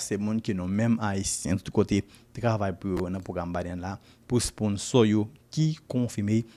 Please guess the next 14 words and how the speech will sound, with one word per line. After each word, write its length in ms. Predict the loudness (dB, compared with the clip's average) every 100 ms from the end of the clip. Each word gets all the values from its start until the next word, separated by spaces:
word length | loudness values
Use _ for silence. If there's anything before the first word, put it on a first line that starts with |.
| -10 -8
e 60 |
ki 220 | -6 -4 -4 -4
apwouve, 600 | -8 -8 -6 -4 2 4 4
epi 140 | 2
men 100 | 0
yo 80 | 0
toujou 260 | 0 0 2
yon 60 | 2
papye 200 | 0 -2
otorizasyon 460 | -2 -4 -4 -4
de 80 | -4
vwayaj 300 | -4 -6 -8
e 20 |
tou. 200 | -4 -4